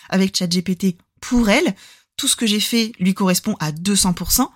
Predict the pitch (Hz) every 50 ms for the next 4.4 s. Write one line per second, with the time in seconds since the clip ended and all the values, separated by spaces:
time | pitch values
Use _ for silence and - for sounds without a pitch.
0 | _ _ _ - 214 202 226 226 - 190 175 - - 196 185 170 - 185 180 -
1 | 240 226 185 - - 208 196 196 196 - - 185 - - 180 170 160 170 175 202
2 | 240 269 - - - - 160 170 - - 247 233 202 180 180 180 170 - - 180
3 | 180 180 220 - - - - - - 247 - - 190 - - 175 196 214 208 196
4 | 180 175 - - - - - -